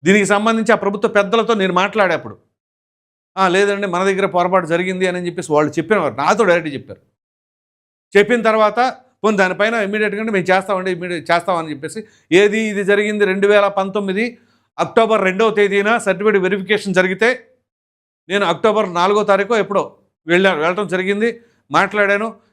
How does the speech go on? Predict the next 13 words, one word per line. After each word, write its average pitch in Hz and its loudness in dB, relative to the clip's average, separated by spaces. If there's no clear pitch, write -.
"చేసేద్దామండి, 202 0
ఓ 165 -8
పదిహేను 170 0
ఇరవై 180 0
రోజులు 196 2
అయిపోతుందని" 196 0
చెప్పేసి 196 -6
అన్నారు. 208 0
తీరా 220 4
కట్ 180 -6
చేస్తే 220 -2
ఐదేళ్ళు 160 0
గడిచిపోయింది 117 -10